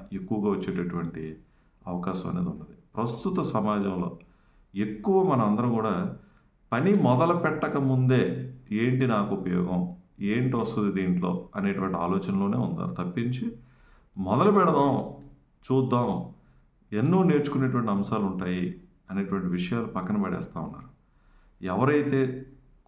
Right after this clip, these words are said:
కొనసాగింపుగా పని చేసుకుంటూ పోతారో వాళ్ళు చాలా అనుభవాన్ని సంపాదించగలుగుతారు. చాలా తప్పిదాలు చేస్తారు,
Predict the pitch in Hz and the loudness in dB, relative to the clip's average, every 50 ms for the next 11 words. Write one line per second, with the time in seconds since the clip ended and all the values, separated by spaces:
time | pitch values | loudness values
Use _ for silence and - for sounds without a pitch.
0 | _ _ _ _ _ - - 110 123 123 127 156 156 156 156 156 139 - 139 139 | _ _ _ _ _ -8 -2 0 0 2 4 4 4 4 2 2 2 2 2 2
1 | 135 135 117 110 104 101 110 107 - - - 113 101 101 98 92 90 90 90 92 | 0 0 0 -2 0 0 -2 -2 -2 -2 -2 -2 0 -2 -2 -2 -2 -2 -2 -2
2 | 90 87 82 - - - _ _ _ _ _ _ _ _ _ - 92 95 101 98 | -4 -4 -6 -8 -12 -18 _ _ _ _ _ _ _ _ _ -8 -4 -4 -4 -4
3 | 92 - - 80 90 104 123 139 143 135 120 120 120 120 123 - - - 98 101 | -6 -8 -6 -2 -2 0 2 2 2 0 0 0 -2 -2 -4 -6 -6 -4 -2 0
4 | 107 117 123 120 127 123 113 - 101 90 90 92 90 90 87 87 87 92 87 - | 2 2 4 4 4 4 2 0 -2 -2 0 0 -2 -2 -2 -2 -2 -2 -2 -4
5 | - - - - - - - _ _ _ _ _ _ _ _ _ _ _ _ _ | -4 -8 -10 -16 -18 -20 -20 _ _ _ _ _ _ _ _ _ _ _ _ _
6 | - - 85 85 95 107 107 - - 101 - - 143 160 160 143 120 104 92 90 | -10 -8 -4 0 0 0 0 0 -2 -2 0 0 0 2 2 2 2 0 0 -2
7 | 92 - - - - | -4 -6 -8 -12 -14